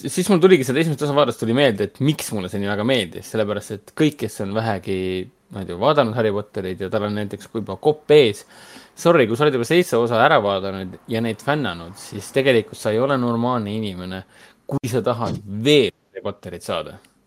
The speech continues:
Et äkki aitab küll, see maailm on suur ja lai, me vaataksime hea meelega midagi muud.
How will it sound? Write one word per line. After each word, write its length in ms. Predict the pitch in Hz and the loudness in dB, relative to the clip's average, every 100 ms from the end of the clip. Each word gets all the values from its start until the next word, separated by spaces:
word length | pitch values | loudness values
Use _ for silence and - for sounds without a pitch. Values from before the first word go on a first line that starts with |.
| _ _ | _ _
Et 260 | - - - | -16 -16 -6
äkki 300 | 143 - 147 | -6 0 0
aitab 260 | 156 139 - | 0 -4 -6
küll, 280 | 135 117 90 | -4 -4 -4
see 160 | - | -4
maailm 320 | 120 156 147 120 | 0 0 0 -2
on 60 | |
suur 240 | 143 139 117 | 0 0 0
ja 60 | |
lai, 160 | 110 113 | 0 -2
me 140 | 104 110 | -2 -4
vaataksime 420 | 120 117 - 107 | -4 -6 -8 -6
hea 120 | 117 113 | -4 -4
meelega 360 | 110 101 92 | -4 -6 -8
midagi 240 | 90 87 101 | -12 -10 -10
muud. 260 | 98 78 | -10 -14